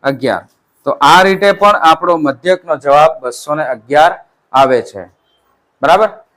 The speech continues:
હવે આપણે આપણી છેલ્લી રીત, પદ વિચલનની રીત કરીએ, જે આપણા સૌની ફેવરેટ છે અને પરીક્ષાની અંદર આપણે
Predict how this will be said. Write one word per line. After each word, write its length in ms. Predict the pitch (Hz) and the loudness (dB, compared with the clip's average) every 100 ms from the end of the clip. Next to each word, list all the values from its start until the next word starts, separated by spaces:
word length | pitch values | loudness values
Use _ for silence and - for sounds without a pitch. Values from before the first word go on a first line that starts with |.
| _ | _
હવે 200 | 139 175 208 | 0 4 4
આપણે 260 | - 208 160 - | 6 4 4 2
આપણી 300 | 156 175 180 - | -2 0 -4 -2
છેલ્લી 340 | 196 220 226 | -2 2 4
રીત, 220 | 208 220 214 _ | 4 2 0 _
પદ 180 | 180 208 202 | 0 2 0
વિચલનની 460 | 202 208 202 202 196 | 0 0 -2 0 0
રીત 200 | 202 202 | 0 0
કરીએ, 240 | 202 202 196 | -2 0 -2
જે 180 | 180 | 0
આપણા 260 | 175 175 180 | 0 2 -2
સૌની 480 | 175 208 214 208 208 | 0 -2 -2 -4 -10
ફેવરેટ 480 | - 170 180 196 - | -2 0 0 -4 -6
છે 100 | 214 240 _ _ _ - | -8 -8 _ _ _ -4
અને 160 | 165 175 | -2 -2
પરીક્ષાની 560 | 180 190 185 196 190 175 | -2 -4 0 0 0 0
અંદર 180 | 180 175 | 0 0
આપણે 240 | 165 | 0